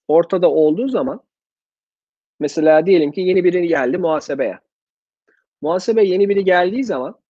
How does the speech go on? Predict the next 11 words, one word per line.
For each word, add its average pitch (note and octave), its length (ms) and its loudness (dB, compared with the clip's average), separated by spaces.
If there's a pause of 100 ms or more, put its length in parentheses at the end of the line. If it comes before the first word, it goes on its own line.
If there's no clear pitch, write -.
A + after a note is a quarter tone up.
(140)
muhasebe B2 400 -8
departmanına, A2+ 680 -10 (880)
ne F3+ 160 4
yapacağı E3+ 600 2
görevini F3+ 540 0 (360)
bu A3 80 -8
süreçlere G3+ 540 -2
bakarak G#3 400 -2
direkt G3 200 -2
ortaya F3 320 -2
çıkartabilir. - 760 -12